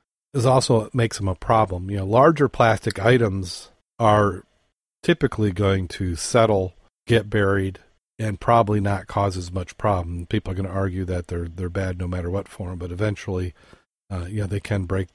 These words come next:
down to the smaller particles. But you've, when you've got these thinner plastic membranes and they get out in the wild, they're just gonna, they're, they're so close to, uh, breaking down, getting brittle in the sunlight.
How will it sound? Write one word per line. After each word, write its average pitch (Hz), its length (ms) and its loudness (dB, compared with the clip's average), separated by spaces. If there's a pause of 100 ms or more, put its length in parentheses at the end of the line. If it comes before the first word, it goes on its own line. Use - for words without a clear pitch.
down 98 260 -2
to 90 220 -6
the 120 140 -6
smaller 95 360 -4
particles. 110 640 0
But 92 200 -6 (420)
you've, 113 280 0 (100)
when 110 180 2
you've 104 160 2
got 123 220 4
these - 260 -6
thinner 139 460 2
plastic 110 540 0 (280)
membranes 110 880 0 (280)
and 110 120 -2
they 107 80 2
get 101 160 0
out 101 180 2
in 98 60 -8
the 98 60 -4
wild, 98 420 2
they're 95 120 -4
just 104 260 -4
gonna, 98 220 -4
they're, 95 320 -4 (140)
they're 107 220 0
so 113 480 0
close - 500 -2
to, 95 440 -4
uh, 87 140 -4 (380)
breaking 101 340 2
down, 95 340 0
getting 98 240 -4
brittle 95 240 -2
in 92 60 -2
the 90 80 -4
sunlight. 90 540 -2